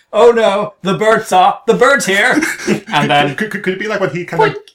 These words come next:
Speaker 2: ju-, jumps out to the side, considering my haste, I'm kinda, like, already there with him, so just having, holding my hand out, so he jumps, like, kinda into the head.
Speaker 1: Yeah.
Speaker 2: <laughs>
Speaker 1: Yeah,
Speaker 2: Yeah,
Speaker 1: he,
Speaker 2: yeah.
Speaker 1: he nannies as he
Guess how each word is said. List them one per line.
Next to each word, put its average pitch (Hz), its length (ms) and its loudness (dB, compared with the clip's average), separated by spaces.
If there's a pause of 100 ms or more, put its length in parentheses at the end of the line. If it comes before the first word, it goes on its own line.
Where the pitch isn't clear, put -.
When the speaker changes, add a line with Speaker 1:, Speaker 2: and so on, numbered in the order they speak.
(120)
Speaker 2:
ju-, 190 160 2
jumps 190 260 0
out 160 140 -4
to 151 60 -6
the 147 60 -4
side, 147 400 -4
considering 147 340 -8
my 135 80 -10
haste, 151 200 -6
I'm 131 80 -14
kinda, 131 180 -10
like, - 200 -14
already 123 440 -6
there 113 220 -10
with 110 220 -14
him, 147 120 -4
so - 120 -20
just 127 140 -14
having, 127 260 -6
holding 131 260 -8
my - 80 -12
hand 123 160 -8
out, 123 80 -8
so 156 60 -6
he 151 100 -4
jumps, 151 260 -2
like, 156 120 -2
kinda 160 180 -2
into 160 320 -2
the - 80 2
head. 156 300 -2 (100)
Speaker 1:
Yeah. 143 200 2 (280)
Speaker 2:
<laughs> - 40 -4 (880)
Speaker 1:
Yeah, 135 160 -10
Speaker 2:
Yeah, 143 100 -4
Speaker 1:
he, - 180 -12
Speaker 2:
yeah. 139 140 -4
Speaker 1:
he 147 220 -10
nannies 139 540 -4
as 131 240 -8
he 113 240 -12